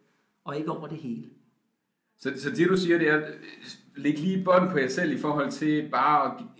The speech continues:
Speaker 2: gennemføre kontrol på kontrollen, fordi det er jo det, der tit sker som standardreaktion. Det er, at, øh, nu, nu har der været et brodent kar, nu er der et brist, så laver vi en kontrol, og så var, så var der et brist i kontrollen, og så laver vi en kontrol.
Speaker 1: Af kontrollen. Helt klart.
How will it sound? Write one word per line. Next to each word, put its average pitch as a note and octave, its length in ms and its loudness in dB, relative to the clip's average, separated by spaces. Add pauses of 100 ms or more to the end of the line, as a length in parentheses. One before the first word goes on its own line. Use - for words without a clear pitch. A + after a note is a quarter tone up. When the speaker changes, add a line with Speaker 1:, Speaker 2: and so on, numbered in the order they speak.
(160)
Speaker 2:
gennemføre D3 360 0
kontrol C#3+ 460 -2
på A#2+ 100 -4
kontrollen, A2+ 600 0
fordi A#2+ 200 -4
det B2 80 -8
er B2+ 40 2
jo B2+ 80 2
det, C#3+ 180 -2
der C3 220 0 (520)
tit - 200 2
sker G#2+ 240 -4 (140)
som A2+ 200 -4
standardreaktion. A2 960 -6 (120)
Det A#2 120 -4
er, A2+ 140 0
at, A#2 200 -6
øh, A2 160 -6
nu, B2+ 220 -4
nu C#3 140 -6
har C3+ 60 2
der A#2+ 100 0
været A#2 160 -4
et A2+ 60 -10
brodent B2 340 -6
kar, D#3+ 340 -2
nu A#2 100 -2
er A#2 60 -4
der A2 80 -6
et F#2 120 -12
brist, D3+ 480 -8
så C3 260 -4
laver B2+ 260 -4
vi B2+ 80 -2
en A2+ 120 -2
kontrol, C#3+ 340 -4
og A2 160 -6
så C3+ 120 -6
var, A2+ 260 -6
så - 140 -12
var C3+ 100 -4
der A#2 80 -4
et G#2+ 120 -6
brist C#3+ 260 -6
i A2 60 -6
kontrollen, A2+ 500 -2
og - 60 -8
så B2+ 100 -8
laver B2 200 -2
vi B2 80 -2
en A2 60 -2
kontrol. A2+ 400 -6 (320)
Speaker 1:
Af - 100 -6
kontrollen. A#2+ 440 -8 (760)
Helt - 260 -4
klart. - 200 -10